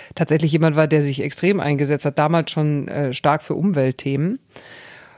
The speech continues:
Und dazu muss man jetzt natürlich sagen, dass das, was ich da gemacht habe, war ja ein Kommentar. Es ist ja kein journalistischer Bericht, sondern es war eine Kommentierung eines Themas, was wirklich in der Luft lag.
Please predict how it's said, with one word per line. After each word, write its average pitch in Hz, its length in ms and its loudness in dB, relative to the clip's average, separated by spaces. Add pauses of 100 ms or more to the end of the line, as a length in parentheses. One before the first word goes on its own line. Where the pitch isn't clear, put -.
(140)
Und 170 140 0
dazu 180 240 2
muss 190 140 4
man 160 120 4
jetzt 156 160 4
natürlich 147 380 -2
sagen, 151 300 2
dass 143 160 -2
das, 170 260 2
was 156 160 -2
ich 147 80 -8
da 143 140 -4
gemacht 147 260 0
habe, 147 140 -2
war 147 80 2
ja 147 100 2
ein 147 180 0
Kommentar. 151 640 0
Es 127 160 -6
ist 143 120 -4
ja 151 100 0
kein 151 220 0
journalistischer 147 640 0
Bericht, 151 340 0
sondern 147 180 2
es 139 140 -4
war 151 160 2
eine 151 200 2
Kommentierung 180 800 0
eines 151 240 0
Themas, 175 480 2
was 147 220 0
wirklich 156 560 -4
in 170 120 0
der 151 120 2
Luft 170 280 -2
lag. 113 300 -6